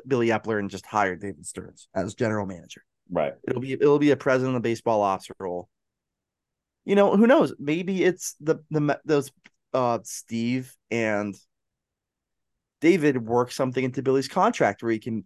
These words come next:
Speaker 1: take lateral moves, you know, to be a G M elsewhere, but to be the main decision maker.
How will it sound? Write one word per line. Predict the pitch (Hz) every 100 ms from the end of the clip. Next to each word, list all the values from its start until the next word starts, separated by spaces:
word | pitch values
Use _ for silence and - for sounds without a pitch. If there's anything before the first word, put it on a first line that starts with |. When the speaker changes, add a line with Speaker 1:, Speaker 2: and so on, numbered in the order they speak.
| -
Speaker 1:
take | 147 131
lateral | 131 123 120 123 120 113
moves, | 135 143 104 95 - - _ _ _ _ _ _ _ _ _ _ _
you | 123
know, | 120
to | 110
be | 123
a | 117
G | 113 131 123 -
M | 131
elsewhere, | 170 226 131 117
but | 110 -
to |
be | 113 110
the |
main | 104 104
decision | 98 - 120 98
maker. | - -